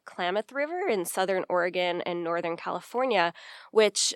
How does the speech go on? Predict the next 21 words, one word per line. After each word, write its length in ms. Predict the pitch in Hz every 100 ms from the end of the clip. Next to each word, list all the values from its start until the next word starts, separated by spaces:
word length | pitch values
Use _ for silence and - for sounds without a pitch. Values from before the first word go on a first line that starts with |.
| -
uh, 160 | 185
once 220 | 190 220 -
they're 180 | 214
all 220 | 185 196 202
removed, 360 | 196 175 160
it's 240 | 165 - -
gonna 280 | 208 185
reopen 460 | 170 190 180 185 185
about 180 | 151 -
four 260 | - 190
hundred 340 | 190 208 196 180
miles 520 | 175 151 165 185 196
of 80 | 190
the 120 | 180
river 320 | 165 165 202
to 200 | 196 180
salmon 720 | 165 - 165 165 170 175 180
and 180 | 180 170
other 240 | - 165 165
migratory 640 | 165 156 165 - 170 160
fish. 560 | - 156 147 165 -